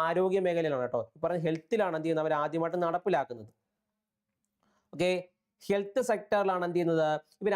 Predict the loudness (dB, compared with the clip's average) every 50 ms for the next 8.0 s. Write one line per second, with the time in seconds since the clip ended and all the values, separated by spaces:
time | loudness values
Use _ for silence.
0 | 0 0 0 0 0 0 0 -2 -4 -4 -2 -2 -2 0 0 0 0 -2 -2 -2
1 | -4 -6 -10 -10 -12 -14 -16 -20 _ _ _ _ -4 -2 0 0 0 0 0 0
2 | 0 0 0 0 0 0 0 0 -2 -2 -2 -2 -2 -2 -2 -2 -2 0 0 0
3 | 0 0 0 0 0 0 -2 -2 0 0 0 0 0 -2 0 0 0 0 0 0
4 | 0 0 0 0 0 0 -2 -4 _ _ -4 -2 0 0 0 2 0 0 -2 -2
5 | -4 -2 -2 0 0 0 -2 -2 -2 -2 -2 -2 -4 -4 -4 -2 -2 0 0 0
6 | 0 0 0 -2 0 0 0 0 0 -2 -2 -2 -4 -4 -6 -6 -4 -4 -2 0
7 | 0 0 -2 -4 -10 _ _ _ -2 -2 0 0 0 -2 -2 -4 -6 -6 -6 -6